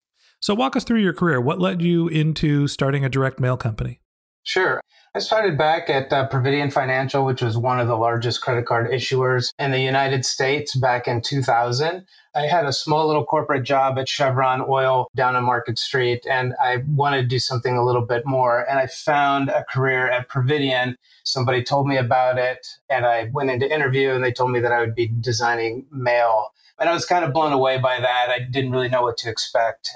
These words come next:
Speaker 2: but I felt that this was kind of a next step in my career. I took it not knowing what to expect. And at the end of the day,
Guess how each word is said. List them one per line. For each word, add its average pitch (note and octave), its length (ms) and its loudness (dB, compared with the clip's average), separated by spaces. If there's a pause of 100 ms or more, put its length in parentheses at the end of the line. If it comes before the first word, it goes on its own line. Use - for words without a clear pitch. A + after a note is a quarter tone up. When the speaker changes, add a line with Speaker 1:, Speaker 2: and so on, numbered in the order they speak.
Speaker 2:
but C3+ 320 0
I A#2+ 140 0
felt A#2+ 520 0
that A#2+ 320 2
this A#2+ 200 -4
was A2+ 160 -4
kind B2 180 -2
of A2+ 60 0
a A#2+ 120 0
next A#2 260 -2
step A#2+ 200 -4
in B2 80 -4
my A#2 140 0
career. C#3+ 540 0 (280)
I B2+ 120 0
took D3+ 320 0
it D3 160 0
not C#3 180 0
knowing C3+ 640 0
what C3 220 -2
to C3+ 180 0
expect. C#3+ 580 -2
And A#2+ 440 -2
at B2+ 140 -2
the C3+ 100 0
end B2 100 0
of A#2+ 60 0
the A#2+ 100 0
day, A#2+ 520 0